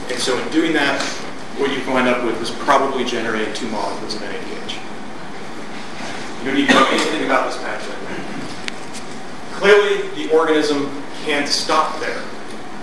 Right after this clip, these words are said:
because we started at a value of zero, and all of the products in the pathway together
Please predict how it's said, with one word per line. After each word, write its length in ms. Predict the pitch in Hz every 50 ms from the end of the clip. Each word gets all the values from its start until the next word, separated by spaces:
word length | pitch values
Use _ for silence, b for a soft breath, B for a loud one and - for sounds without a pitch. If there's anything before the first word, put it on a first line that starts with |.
| - -
because 480 | - 123 120 - 143 131 127 127 - - - - - - - -
we 100 | - -
started 460 | - - - 165 170 185 196 185 180
at 220 | 175 160 160 - 139
a 40 |
value 480 | 143 143 139 139 139 139 135 127 127 127 - - - 120
of 120 | 123 120
zero, 560 | 120 - 170 208 - - 120 117 117 117 117 - - - - - - - - - - - -
and 300 | 147 139 - - - -
all 320 | - - - 202 202 196
of 60 | 196
the 100 | 196 196 - -
products 400 | - 185 180 180 180 175 - -
in 60 | 170 160
the 100 | 147 -
pathway 500 | - 151 156 156 151 147 135 135 123 123
together 640 | 123 123 120 - 127 135 139 143 147 151 147 147 -